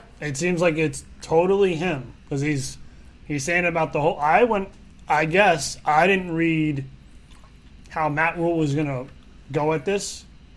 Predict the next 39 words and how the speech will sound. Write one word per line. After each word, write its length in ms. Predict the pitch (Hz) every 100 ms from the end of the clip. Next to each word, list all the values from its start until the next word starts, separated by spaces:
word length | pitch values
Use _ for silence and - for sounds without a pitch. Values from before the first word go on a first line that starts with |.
| - - - - - - - -
He, 120 | 175
he 220 | 190 214
seems 320 | 196 240 202
like 160 | 175 156
he's 220 | 170 180
going 320 | 175 170 160
into 400 | 160 165 151 165
it, 200 | 151 139 - - - - - - - - - - - - - - - - -
"I'm 580 | 147 139 135 131 120 127
gonna, 360 | 170 156 147 - -
I'm 120 | 156
not, 280 | 156 165 165
we're 120 | 160
not, 240 | 156 160 165
we 120 | 156
might 300 | 156 160 175
not 180 | 170 165
make 160 | 165 160
a 40 |
lot 240 | 160 156
of 60 | 143
different 320 | 151 135 -
changes. 680 | - 156 160 160 156 160 156
We 80 | 139
might 160 | 151
not 220 | 160 147 143
make 320 | 143 143 147
a 60 |
lot 180 | 139 135
of 60 | 127
moves. 720 | 151 196 185 185 170 165 - - - - - - - - - - - -
We, 240 | 156 165 156
I 140 | 147 156
just 180 | 160 175
wanna 180 | 165
see 240 | 139 175 160
what 260 | 156 156
we 160 | 147 143
have." 540 | 135 143 120 113 -